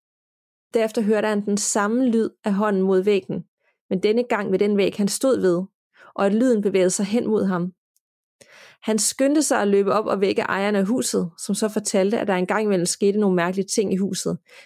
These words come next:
men at han ikke skulle være bekymret. Efterfølgende sov han også ovenpå. Det mest skræmmende, han dog har fortalt mig, er ting, som er sket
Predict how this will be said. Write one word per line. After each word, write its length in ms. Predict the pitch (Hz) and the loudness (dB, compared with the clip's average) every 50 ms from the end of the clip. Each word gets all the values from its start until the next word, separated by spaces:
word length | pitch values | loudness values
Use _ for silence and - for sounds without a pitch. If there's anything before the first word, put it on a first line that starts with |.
| _ _ - | _ _ -2
men 120 | 214 208 | 0 2
at 60 | 202 208 | 2 2
han 120 | 208 208 | 2 2
ikke 120 | 226 226 | 0 0
skulle 160 | - - 233 202 | -2 -2 0 0
være 80 | 180 | 0
bekymret. 500 | - 202 196 - 226 196 175 156 - - - _ _ _ _ _ _ _ _ _ _ _ _ _ _ _ _ _ _ | 0 -4 -4 -2 -2 -2 -2 -2 -8 -10 -14 _ _ _ _ _ _ _ _ _ _ _ _ _ _ _ _ _ _
Efterfølgende 500 | - 226 214 - 226 208 240 208 196 180 | -4 -2 -2 -2 -2 0 0 0 2 0
sov 240 | 185 - 226 185 180 | 0 0 0 0 0
han 140 | 180 175 165 | 0 0 -2
også 200 | - 165 - 170 | -2 -2 -2 -2
ovenpå. 420 | 156 151 160 - 175 - - - _ _ _ _ _ _ _ _ _ _ _ _ _ _ _ _ _ _ _ _ - 214 196 _ _ _ _ _ _ _ _ - - - - - - - - - _ _ _ _ - | -2 -2 -2 -2 -4 -4 -6 -8 _ _ _ _ _ _ _ _ _ _ _ _ _ _ _ _ _ _ _ _ -20 -20 -20 _ _ _ _ _ _ _ _ -20 -20 -20 -20 -20 -20 -20 -20 -20 _ _ _ _ -2
Det 100 | 233 233 | 0 2
mest 220 | 262 277 294 - | 2 0 0 -2
skræmmende, 460 | - - - 214 202 220 262 302 311 | -4 -4 -2 -2 -2 0 0 0 0
han 200 | 269 247 220 202 | 0 0 0 2
dog 100 | 196 190 | 0 0
har 80 | 190 - | 0 -2
fortalt 420 | - - 202 - - 233 226 233 | -2 -4 -4 -2 -2 -2 0 -2
mig, 160 | 214 190 - - | -2 -2 -2 -4
er 40 | |
ting, 320 | 185 - - - 247 - - | -4 -4 -2 -2 -2 -2 -2
som 200 | - - 208 196 | -4 -2 0 0
er 40 | 190 | 0
sket 320 | - - - 220 - | -2 -2 -4 -4 -6